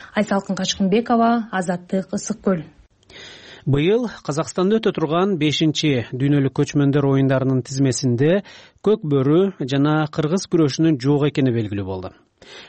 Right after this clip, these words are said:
Speaker 2: Маданият министри Алтынбек Максутов министрлер кабинетинин төрагасы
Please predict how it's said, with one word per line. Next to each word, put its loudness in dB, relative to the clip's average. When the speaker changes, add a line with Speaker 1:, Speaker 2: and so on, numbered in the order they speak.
Speaker 2:
Маданият 2
министри 0
Алтынбек 0
Максутов -2
министрлер 2
кабинетинин 2
төрагасы 0